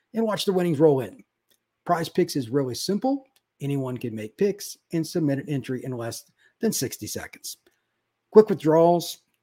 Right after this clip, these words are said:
Games are easy to play. Enormous selection of players. You can do all kinds of different stats. It's up to you. What makes Prize Picks the number one daily fantasy sports app? Prize Picks offers weekly promotions that can lead to big payouts,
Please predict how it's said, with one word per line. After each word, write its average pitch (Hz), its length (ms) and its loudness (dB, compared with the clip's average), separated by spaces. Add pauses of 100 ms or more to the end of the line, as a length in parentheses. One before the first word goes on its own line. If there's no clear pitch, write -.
(280)
Games 151 400 2
are 131 100 -4
easy 151 280 2
to 131 80 -2
play. 143 520 0 (360)
Enormous 147 440 0
selection 143 400 -2
of 123 80 -8
players. 135 500 -2
You 160 100 -8
can 160 100 0
do 151 80 4
all 135 100 2
kinds 127 300 -6
of 117 60 -8
different 117 260 -8
stats. 110 320 -8
It's 156 120 -8
up - 160 -8
to 120 60 -10
you. 120 320 -2 (440)
What 170 200 0
makes 170 200 2
Prize 143 320 -2
Picks 127 260 -4
the 127 100 -10
number 175 240 0
one 151 220 2
daily 117 380 -4 (180)
fantasy 123 540 -10
sports - 520 -12 (220)
app? - 300 -6 (300)
Prize 180 200 6
Picks - 220 4
offers 165 360 4
weekly 165 320 2
promotions 175 540 0
that 139 140 -4
can 117 160 -8
lead 139 260 0
to 113 60 -18
big 113 240 -8
payouts, 151 480 -4